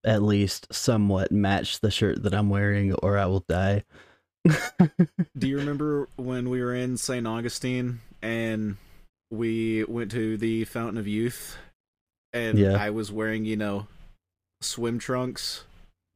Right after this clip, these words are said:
Speaker 2: that were nice floral pattern
Speaker 1: I
Speaker 2: and this, this exact shirt,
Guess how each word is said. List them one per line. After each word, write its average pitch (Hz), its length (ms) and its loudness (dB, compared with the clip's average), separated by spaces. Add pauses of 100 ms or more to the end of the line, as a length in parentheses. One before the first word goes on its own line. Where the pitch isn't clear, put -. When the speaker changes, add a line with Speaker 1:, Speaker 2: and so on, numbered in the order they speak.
(140)
Speaker 2:
that 113 160 -4
were 110 200 -2 (180)
nice 113 300 -4
floral 117 440 -4
pattern 120 640 -4 (240)
Speaker 1:
I 127 100 6
Speaker 2:
and 107 280 -2 (420)
this, 117 680 0
this 139 400 0
exact 147 600 -2 (100)
shirt, - 560 -4